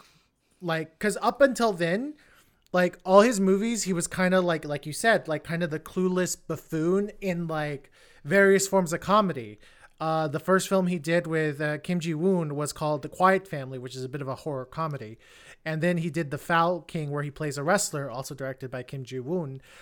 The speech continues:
But Sympathy for Mister Vengeance was really his first, like, big, like, fully dramatic role that, you know, wasn't,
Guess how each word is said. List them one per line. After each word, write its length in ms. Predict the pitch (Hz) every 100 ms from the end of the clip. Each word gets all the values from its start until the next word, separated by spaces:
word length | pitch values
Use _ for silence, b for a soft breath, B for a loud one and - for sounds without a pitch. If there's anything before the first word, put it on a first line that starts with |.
| B
But 140 | 185
Sympathy 300 | - 214 349
for 160 | 349 285
Mister 260 | 226 - 185
Vengeance 420 | 170 175 180 147
was 140 | 139
really 240 | 156 175 175
his 220 | 156 -
first, 340 | 156 151 -
like, 220 | 160 139 107 -
big, 480 | 180 170 170 135 139 b b b b b
like, 380 | 165 151 139 - _
fully 400 | - 220 226 226
dramatic 640 | 156 185 175 180 180 175 165
role 560 | 139 151 160 185 226 208 _ 175
that, 380 | 160 151 143 _
you 140 | 160
know, 180 | 156 139
wasn't, 480 | 127 143 170 165